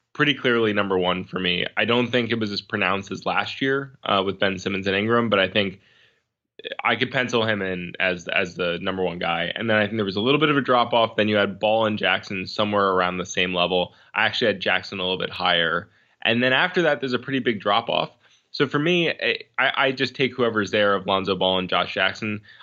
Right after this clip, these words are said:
I like Jackson a little bit more, and it does seem like the Lakers are probably gonna go with Lonzo Ball. And I'd be shocked if the Celtics don't either take Markelle Fultz or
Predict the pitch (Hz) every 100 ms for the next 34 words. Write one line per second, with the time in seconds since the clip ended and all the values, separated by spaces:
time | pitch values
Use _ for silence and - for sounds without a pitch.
0 | - 120 117 120 131 120 117 113 107 107
1 | 90 98 107 104 92 98 101 - - 98
2 | 98 95 - 92 95 92 92 95 - 98
3 | 95 92 90 92 92 98 95 90 92 92
4 | 98 104 - _ - 107 98 95 - 92
5 | 92 95 95 - 95 92 98 98 - -
6 | _ - 107 101 - 104 95 92 120 113
7 | 120 110 113 104 - 104 101 - 107 101
8 | 98 92 87